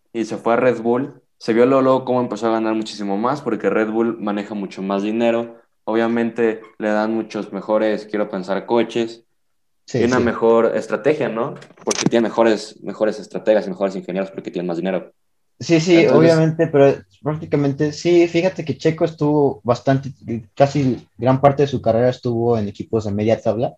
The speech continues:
Speaker 2: pero fue hasta que le dieron la oportunidad, que en estar en un equipo con un coche ganador,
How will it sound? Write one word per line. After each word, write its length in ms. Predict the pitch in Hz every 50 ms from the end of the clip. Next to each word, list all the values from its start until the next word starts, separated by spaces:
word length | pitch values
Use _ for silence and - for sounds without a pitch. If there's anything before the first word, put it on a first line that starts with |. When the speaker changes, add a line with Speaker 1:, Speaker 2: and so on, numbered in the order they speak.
| _ _
Speaker 2:
pero 320 | - 113 107 107 107 107
fue 220 | 107 - 120 113 113
hasta 840 | 117 - - 127 117 113 110 101 98 95 92 92 90 90 87 - _ - - - _ _ _ _
que 140 | _ - 104
le 80 | 101 98
dieron 240 | 98 107 113 113 110
la 60 | 104
oportunidad, 720 | - - 95 78 80 - 98 98 95 92 95 104 120 127 135 - - _
que 80 | - 95
en 200 | 92 92 98 104
estar 240 | 104 - - 104 107
en 60 | 107
un 60 | 104
equipo 520 | 104 - - - - 107 107 104 101 -
con 120 | - 95 95
un 60 | 101
coche 280 | 104 - 110 - - 113
ganador, 460 | 98 95 92 87 87 90 90 - -